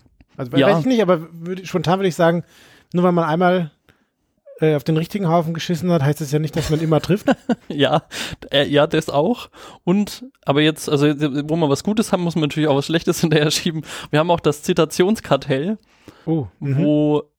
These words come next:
Speaker 2: Leute sich absichtlich die ganze Zeit
Speaker 1: Mhm.
Speaker 2: mit, äh, quellenreferenzierte Arbeiten publizieren, um dann eben dieses,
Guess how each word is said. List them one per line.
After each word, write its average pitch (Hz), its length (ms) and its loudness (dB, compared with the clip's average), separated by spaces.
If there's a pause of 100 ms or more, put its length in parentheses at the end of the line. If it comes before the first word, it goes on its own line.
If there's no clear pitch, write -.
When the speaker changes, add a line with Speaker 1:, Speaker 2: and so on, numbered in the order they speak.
(180)
Speaker 2:
Leute 160 400 2
sich 156 280 -6
absichtlich 156 580 -2
die 143 120 -4
ganze 151 340 2
Zeit 139 400 0
Speaker 1:
Mhm. 139 80 -2
Speaker 2:
mit, 143 140 0
äh, 139 240 -4
quellenreferenzierte 143 960 0
Arbeiten 139 600 2
publizieren, 139 720 0
um 143 260 0
dann 135 220 4
eben 131 440 0 (460)
dieses, 131 460 0